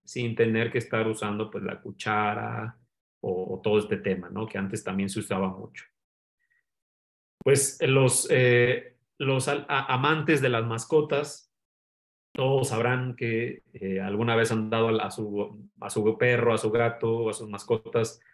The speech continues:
comida en, en, eh, retortable, tal vez sin saberlo,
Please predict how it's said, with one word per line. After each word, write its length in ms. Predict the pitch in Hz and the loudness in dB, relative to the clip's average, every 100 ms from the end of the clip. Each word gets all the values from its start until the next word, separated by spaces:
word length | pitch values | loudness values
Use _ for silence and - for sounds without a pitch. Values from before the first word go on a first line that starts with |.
| _ _ - | _ _ -2
comida 680 | 107 117 123 120 120 117 - | 0 2 4 4 2 -4 -10
en, 360 | 104 98 98 - | -8 -4 -4 -6
en, 540 | 101 - 98 95 95 - | -10 -8 -6 -6 -6 -10
eh, 380 | - - - - | -14 -12 -14 -12
retortable, 1000 | - 113 - 113 120 110 139 143 139 139 | -8 -6 -2 0 0 0 2 0 4 4
tal 260 | 143 127 123 | 4 0 0
vez 140 | 127 | -2
sin 100 | - | -2
saberlo, 680 | 120 127 143 131 131 143 | -2 2 4 4 0 -4